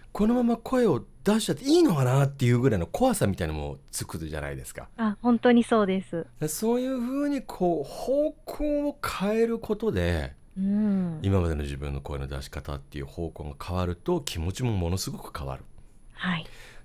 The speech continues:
Speaker 1: で、赤ん坊の泣き声っていうのはものすごく響く。これはもう多くの人が知ってると思うんですけど、
Speaker 2: はい。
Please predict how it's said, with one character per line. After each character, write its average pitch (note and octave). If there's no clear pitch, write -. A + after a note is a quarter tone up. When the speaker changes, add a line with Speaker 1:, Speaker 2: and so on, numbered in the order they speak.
Speaker 1:
で、 G3+
赤 G3+
ん G3
坊 G3
の F#3+
泣 F#3
き G3+
声 F#3+
っ -
て -
い -
う E2
の D2
は C#2
も D2
の E2
す F#2
ご F#2
く -
響 E2
く。 -
こ G2
れ A#2+
は D3
も D2+
う -
多 C#2+
く -
の B1+
人 C2+
が C2+
知 -
っ -
て D2+
る C2+
と C#2+
思 C2+
う -
ん C2
で C2+
す -
け E2+
ど、 -
Speaker 2:
は C4
い。 C4